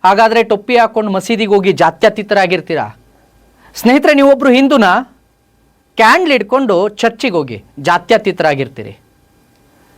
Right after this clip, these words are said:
ಸ್ನೇಹಿತರೆ, ನೀವೊಬ್ರು ಭಾರತೀಯನಾ? ಹಾಗಾದ್ರೆ ಬ್ಯಾಗ್ ಹಾಕೊಂಡು ಪಾಕಿಸ್ತಾನಕ್ಕೆ ಹೋಗಿ ಜಾತ್ಯತೀತರಾಗಿರ್ತೀರಾ?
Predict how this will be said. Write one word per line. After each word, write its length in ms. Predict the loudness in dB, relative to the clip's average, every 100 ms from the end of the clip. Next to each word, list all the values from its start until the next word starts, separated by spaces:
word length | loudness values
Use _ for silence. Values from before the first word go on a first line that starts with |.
| _
ಸ್ನೇಹಿತರೆ, 420 | -6 0 2 2 2
ನೀವೊಬ್ರು 340 | 2 2 0
ಭಾರತೀಯನಾ? 880 | 2 2 2 0 0 0 -2 -6 -16 _ _ _ _ _ _ _ -8 -2
ಹಾಗಾದ್ರೆ 680 | 2 2 2 4 2 0 -4
ಬ್ಯಾಗ್ 240 | 0 2 2
ಹಾಕೊಂಡು 320 | 0 0 0
ಪಾಕಿಸ್ತಾನಕ್ಕೆ 680 | 0 -2 -2 -2 -2 -2 -4
ಹೋಗಿ 140 | -4
ಜಾತ್ಯತೀತರಾಗಿರ್ತೀರಾ? 1200 | 0 -2 0 -2 -2 -4 -2 -2 -6 -10 -16 -16